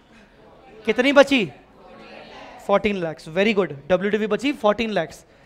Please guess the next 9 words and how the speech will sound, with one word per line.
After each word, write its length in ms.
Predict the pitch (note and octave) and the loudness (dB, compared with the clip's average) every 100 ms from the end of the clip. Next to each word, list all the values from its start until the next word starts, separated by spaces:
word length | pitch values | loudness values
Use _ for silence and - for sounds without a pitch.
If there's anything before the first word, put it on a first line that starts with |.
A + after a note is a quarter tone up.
| _ _ _ _ - | _ _ _ _ -2
Clear 200 | G#3 B3+ | 4 4
इतना? 260 | A#3+ D4 D#4+ - _ _ _ - - - _ F#3 | 6 2 2 -8 _ _ _ -20 -20 -20 _ -12
अच्छा, 260 | E3+ F#3+ D#3 - | -6 -6 -4 -2
अभी 240 | G#3 C#4 | 0 2
बोलो, 300 | B3 A3 A3+ D4 - | 2 4 4 2 0
अभी 180 | G#3 A3 | 0 2
ऐसा 140 | G3+ A3 | 2 2
करते 280 | G3+ - G3 | 0 -2 -2
हैं, 200 | G#3+ | -2